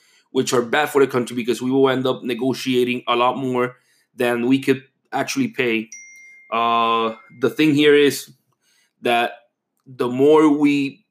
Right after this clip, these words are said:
project that we're gonna make in revenue, then the more bondholders can ask for.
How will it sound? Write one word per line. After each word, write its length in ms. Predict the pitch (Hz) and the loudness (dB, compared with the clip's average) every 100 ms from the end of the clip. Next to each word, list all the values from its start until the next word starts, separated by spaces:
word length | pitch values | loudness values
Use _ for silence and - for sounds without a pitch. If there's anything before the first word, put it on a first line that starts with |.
| - | -8
project 480 | 135 127 135 139 | -4 -2 -2 -2
that 120 | 143 135 | -2 0
we're 120 | 127 | -2
gonna 360 | 123 120 123 | -2 -4 -4
make 200 | 120 123 | -4 -6
in 80 | 123 | -4
revenue, 400 | 127 151 165 170 165 _ _ _ | -2 -2 -2 -4 -8 _ _ _
then 240 | - 123 120 | -8 -6 -4
the 80 | 123 | -4
more 460 | 123 135 139 135 - _ - | 0 0 0 -2 -14 _ -4
bondholders 720 | 131 127 120 123 123 117 - | -2 0 -2 0 2 2 -2
can 240 | - 113 | -10 -6
ask 320 | 123 120 - | -4 -6 -10
for. 240 | - 90 | -18 -20